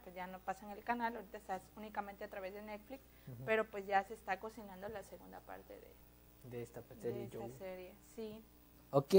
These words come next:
Speaker 2: pues bueno, pues así estamos llegando a la parte final de este programa, la tercera emisión que tenemos en este dos mil diecinueve, por lo que los invitamos a que nos sigan en las redes sociales a través de Cuarto Poder M X en Facebook, Twitter e Instagram, para que esté informado de todos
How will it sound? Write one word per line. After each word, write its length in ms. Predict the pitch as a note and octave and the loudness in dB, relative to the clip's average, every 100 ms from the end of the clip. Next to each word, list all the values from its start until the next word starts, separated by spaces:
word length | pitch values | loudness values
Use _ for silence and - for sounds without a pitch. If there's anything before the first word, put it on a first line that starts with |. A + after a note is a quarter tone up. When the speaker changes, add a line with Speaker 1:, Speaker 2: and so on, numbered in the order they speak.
| G3+ G#3 | 12 12
Speaker 2:
pues 220 | - C#3+ | 12 12
bueno, 280 | D#3 F3 E3+ | 12 12 12
pues 140 | D3 | 10
así 140 | C#3 D#3 | 10 10
estamos 260 | D3+ D#3+ D3 | 10 8 10
llegando 280 | C#3+ D3+ | 10 12
a 20 | D3+ | 10
la 160 | C3 | 10
parte 300 | D#3 D3 D3+ | 10 8 6
final 340 | - C3+ D#3 D3 | 2 8 8 12
de 100 | D3 | 10
este 180 | D3 B2+ | 10 4
programa, 560 | B2+ B2 D3+ F3 F#3 | 8 10 10 10 10
la 100 | D#3+ | 10
tercera 440 | - A#2 D3 C#3+ C3+ | 8 6 8 10 10
emisión 440 | A#2+ A#2 A2+ E3 | 10 4 4 6
que 120 | D#3+ | 8
tenemos 560 | C#3 C3 D3 D#3+ E3 D#3+ | 8 6 6 6 6 4
en 160 | - C3 | -2 0
este 480 | C#3 - B2+ A2+ G#2+ - - - | -2 0 0 0 -2 -10 -18 4
dos 140 | C#3 | 6
mil 160 | D#3+ F3 | 10 10
diecinueve, 520 | D#3 D3 C#3 E3 G3 | 10 10 6 10 10
por 140 | F#3+ | 12
lo 100 | E3+ | 10
que 120 | D#3 C#3 | 10 8
los 120 | C3+ | 8
invitamos 380 | C3 A#2 D3 D3 | 4 4 6 6
a 80 | |
que 80 | B2 | 4
nos 160 | A#2 A2+ | 0 0
sigan 260 | C#3 C#3 | 6 6
en 80 | B2 | 6
las 120 | A2+ A#2+ | -2 4
redes 240 | C3 B2+ | 6 6
sociales 500 | G#2+ - D#3 E3 D#3 | 0 6 10 10 10
a 80 | B2 | 6
través 420 | G#2+ A2+ B2+ C3 | 4 6 6 6
de 160 | A#2 G#2+ | 0 -6
Cuarto 320 | - B2+ B2 | 8 8 8
Poder 300 | - A2+ B2 | -4 4 4
M 260 | C3+ C3+ B2+ | 6 2 2
X 260 | C#3+ E3+ D#3 | 0 -2 -2
en 160 | A#2 A2 | -4 -2
Facebook, 500 | C#3 D3 C#3+ D3+ D3+ - | 6 6 8 4 4 0
Twitter 480 | C#3 C#3+ D3 D3+ - | 0 2 6 4 4
e 100 | A#2 | 2
Instagram, 600 | B2+ D#3 - D#3+ F#3 A#3 - - - | 2 2 6 8 8 4 -4 -18 8
para 180 | F3 F#3+ | 12 12
que 80 | E3+ | 12
esté 140 | D3 D3+ | 8 8
informado 440 | D3+ C3 C3+ C#3+ | 8 6 10 12
de 80 | C3+ | 10
todos 400 | - C3+ C3 - | 10 12 10 6